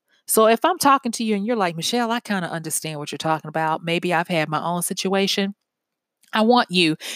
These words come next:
if you need to right now, to forgive yourself because of the same thing.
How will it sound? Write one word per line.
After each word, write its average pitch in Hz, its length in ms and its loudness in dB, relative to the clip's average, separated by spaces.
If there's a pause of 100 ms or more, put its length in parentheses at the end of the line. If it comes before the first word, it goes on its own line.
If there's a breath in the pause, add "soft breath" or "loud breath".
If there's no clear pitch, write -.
(140 loud breath)
if 339 240 4
you 415 160 6
need 427 300 6
to 156 200 2
right 170 280 0
now, 208 300 -4 (720 loud breath)
to 302 260 8
forgive 262 800 2
yourself 185 640 0
because 175 300 2
of 165 80 -6
the 170 60 -2
same 175 320 -2
thing. - 260 -6